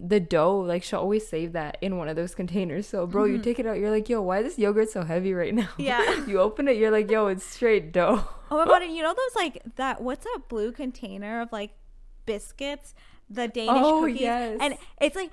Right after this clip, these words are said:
Speaker 2: it's just
Speaker 1: Yes.
Speaker 2: universally, like, everyone just puts, like, sewing supplies or, like, random crap in those
Speaker 1: Yep.
Speaker 2: containers,
Speaker 1: Yep.
Speaker 2: and they're so funny.
Speaker 1: We put, so I think my grandma, we've used it as, like, a flour container sometimes.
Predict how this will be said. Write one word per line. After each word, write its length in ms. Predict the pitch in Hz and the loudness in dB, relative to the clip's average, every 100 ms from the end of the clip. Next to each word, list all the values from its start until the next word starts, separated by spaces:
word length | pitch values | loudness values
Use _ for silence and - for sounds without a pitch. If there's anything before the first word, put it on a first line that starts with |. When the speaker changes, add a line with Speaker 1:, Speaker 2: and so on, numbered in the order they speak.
| - | -10
Speaker 2:
it's 220 | - - | -4 -2
just 140 | 381 - | -2 -2
Speaker 1:
Yes. 80 | 277 | -2
Speaker 2:
universally, 1000 | 247 285 330 269 220 226 240 269 302 302 | 0 0 -2 -4 -4 -4 -6 -8 -6 -4
like, 180 | 262 - | -6 -6
everyone 360 | 208 208 269 339 | -6 -4 -4 -6
just 160 | 349 | -8
puts, 160 | - 254 | -10 -10
like, 120 | 294 | -10
sewing 440 | - - 208 220 247 | -12 -6 -4 -4 -6
supplies 520 | 262 254 233 226 247 | -10 -8 -6 -6 -6
or, 40 | |
like, 160 | 220 220 | -8 -8
random 640 | 208 202 208 214 254 262 254 | -8 -8 -6 -4 -4 -6 -8
crap 460 | - 214 208 247 | -10 -6 -6 -8
in 220 | - 220 214 | -12 -12 -8
those 200 | 202 190 | -6 -2
Speaker 1:
Yep. 280 | 185 180 | 2 2
Speaker 2:
containers, 440 | 196 196 202 240 - | 0 -6 -8 -8 -4
Speaker 1:
Yep. 180 | 185 180 | -2 -2
Speaker 2:
and 100 | 185 | -2
they're 120 | 269 | -6
so 600 | - - - 277 262 262 - | -10 -18 -14 -10 -8 -10 -12
funny. 480 | 233 190 180 - - - - - - - | -12 -12 -14 -16 -18 -20 -20 -20 -20 -12
Speaker 1:
We 220 | 196 208 226 | -4 -2 -2
put, 520 | - 262 277 - - | -2 0 0 -2 -6
so 200 | - 208 | -2 0
I 140 | 196 | 0
think 260 | 196 220 226 | -2 -4 -4
my 160 | 190 | -4
grandma, 240 | 175 180 190 | -4 -4 -4
we've 240 | 190 208 185 | -2 -2 -2
used 180 | 208 | -2
it 80 | 226 | -2
as, 160 | 220 214 | -2 -4
like, 120 | 196 | -6
a 60 | 185 | -8
flour 400 | - 165 151 180 | -6 -6 -4 -6
container 500 | - 220 240 226 240 | -6 -6 -6 -6 -6
sometimes. 600 | 254 247 254 269 320 | -6 -6 -6 -6 -10